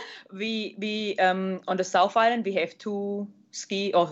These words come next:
more than two, like, three ski resorts, and they're all operating. So, which is, uh, that's what I find a bit weird. Like, you know, we can't have an event which a few hundred people, but we've got open up the ski resort. But I think that's a government thing again to help out the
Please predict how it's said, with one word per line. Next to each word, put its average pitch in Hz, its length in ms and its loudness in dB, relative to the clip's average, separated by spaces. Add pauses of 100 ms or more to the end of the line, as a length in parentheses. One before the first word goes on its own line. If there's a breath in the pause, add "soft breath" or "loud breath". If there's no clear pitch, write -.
more 175 200 4
than 180 160 4
two, 165 240 -2
like, 147 200 2
three 170 300 -2
ski 170 300 -6
resorts, 190 580 2 (460 loud breath)
and 175 180 2
they're 170 140 8
all 170 200 6
operating. 170 640 2 (380 loud breath)
So, 165 880 6 (440 loud breath)
which 190 200 4
is, 196 140 0
uh, 143 400 4 (160)
that's - 440 2
what 175 140 2
I 170 220 2
find 151 300 -12
a - 20 -18
bit 156 180 -2
weird. 165 320 -2
Like, 147 240 -2
you 165 80 -6
know, 156 160 2
we 156 140 0
can't 165 260 2
have 160 160 2
an 156 100 0
event 151 540 0
which - 180 -8
a - 40 -12
few 175 180 2
hundred 160 240 0
people, 165 240 0
but 143 260 2
we've 156 240 -6
got 160 140 0
open 160 240 0
up - 200 2
the 151 100 -2
ski 170 240 0
resort. 160 340 4
But 165 100 4
I 175 80 8
think 190 220 0
that's 180 180 4
a 165 40 -4
government 170 480 2
thing 156 200 -4
again 160 300 -2
to 165 100 -4
help 156 220 2
out 156 220 4
the 151 180 0